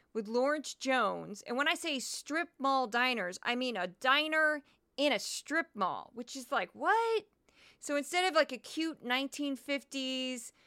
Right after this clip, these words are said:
really eclectic, interesting looking space, it's just a vast, big room with, like, a, one of those crappy ceilings,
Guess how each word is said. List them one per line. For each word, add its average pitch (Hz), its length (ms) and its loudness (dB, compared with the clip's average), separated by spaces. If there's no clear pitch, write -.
really 247 300 -2
eclectic, 262 800 0
interesting 247 640 -4
looking 226 280 -2
space, 220 680 0
it's 247 140 -6
just 254 180 -6
a 240 80 0
vast, 254 640 2
big 262 320 0
room 226 560 0
with, 226 160 -4
like, 214 160 -2
a, 208 80 -2
one 233 140 -4
of 226 60 -4
those 220 280 -2
crappy 262 480 -2
ceilings, 233 680 -4